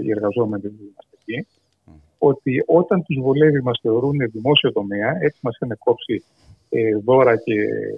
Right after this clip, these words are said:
Speaker 1: δέκατο τρίτο μισθό, ε, στα χρόνια των μνημονίων, όποτε δεν τους βολεύει, είμαστε ιδιωτικός τομέας. Τα ζητήματα μονιμότητας και ό,τι έχει να κάνει με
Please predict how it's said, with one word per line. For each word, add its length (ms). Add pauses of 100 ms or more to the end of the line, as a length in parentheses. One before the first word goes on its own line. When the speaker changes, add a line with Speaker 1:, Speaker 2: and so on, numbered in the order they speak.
(480)
Speaker 1:
δέκατο 360
τρίτο 520 (360)
μισθό, 380 (500)
ε, 100 (220)
στα 120
χρόνια 240
των 80 (100)
μνημονίων, 560 (300)
όποτε 440
δεν 240
τους 180
βολεύει, 680
είμαστε 420
ιδιωτικός 480
τομέας. 480
Τα 100
ζητήματα 420
μονιμότητας 680
και 100
ό,τι 200
έχει 140
να 100
κάνει 220
με 60